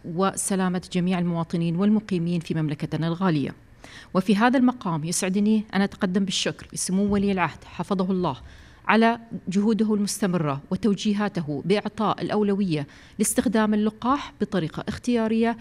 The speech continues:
لأبطال الصفوف الأمامية الموجودين والذين يتعاملون مع جميع الحالات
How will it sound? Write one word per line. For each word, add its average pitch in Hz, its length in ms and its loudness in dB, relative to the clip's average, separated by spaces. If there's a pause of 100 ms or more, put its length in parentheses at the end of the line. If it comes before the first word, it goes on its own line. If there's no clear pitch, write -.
(260)
لأبطال 196 720 0 (240)
الصفوف 175 640 -4 (100)
الأمامية 165 720 0
الموجودين 185 800 2
والذين 180 400 0
يتعاملون 170 540 -2
مع 160 160 0
جميع 180 280 -2
الحالات 170 540 -2